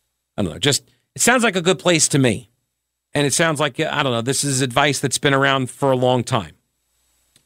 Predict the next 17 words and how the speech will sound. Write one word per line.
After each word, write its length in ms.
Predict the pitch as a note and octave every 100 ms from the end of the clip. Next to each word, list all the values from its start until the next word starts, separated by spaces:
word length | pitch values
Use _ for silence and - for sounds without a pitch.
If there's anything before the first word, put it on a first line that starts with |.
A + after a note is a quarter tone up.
| _ _ _
The 60 | B2
psychologist, 720 | D3 C#3 F3 D#3+ C#3 C#3+ -
or 120 | C3
psychiatrist 640 | A2+ A#2 - C3 B2 A2+ -
rather, 260 | A2+ A2
Jordan 320 | G#2 C#3 B2 G#2+
Peterson 500 | C#3+ C3 B2 A#2+ A2
talks 300 | A#2+ A#2 B2
about 260 | A2+ A2
this 260 | A#2 G#2+ - _ _ _ _ _ _ _
whenever 380 | D3+ C#3 C#3 C3
he, 160 | B2+
uh, 200 | B2 A#2+
d-, 200 | G#2+ B2 - - - C3+
discusses, 720 | C3 - C3+ B2+ A2 G2 - -
uh, 160 | G#2 F#2+
religion, 480 | G#2 E3 A3 G#2+ D2+